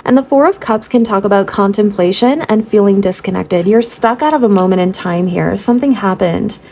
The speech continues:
This feels a, a little bit ego-driven. We'll see why in a moment, but some, something here, it feels like disrespect. It feels like someone, hmm,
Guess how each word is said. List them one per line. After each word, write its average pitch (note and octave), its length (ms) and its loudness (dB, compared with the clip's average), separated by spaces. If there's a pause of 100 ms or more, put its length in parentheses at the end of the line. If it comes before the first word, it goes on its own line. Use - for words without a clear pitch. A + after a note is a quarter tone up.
(220)
This C#4 220 0
feels B3 380 2 (180)
a, A3+ 260 -2
a G#3 100 0
little A#3+ 200 2
bit B3+ 220 0
ego-driven. B3+ 880 2 (260)
We'll A#3 160 2
see D#4 260 0
why F3+ 500 0
in F#3+ 80 2
a F#3+ 60 2
moment, F#3 420 2
but - 140 0
some, C#4+ 440 0 (220)
something D4+ 440 -2
here, G3 580 2 (640)
it B3 100 0
feels D4 320 0
like A3+ 220 0
disrespect. G3+ 880 -2
It A3+ 140 -4
feels B3 480 0
like G#3 480 2 (1160)
someone, G#3+ 920 2 (1900)
hmm, G3+ 440 0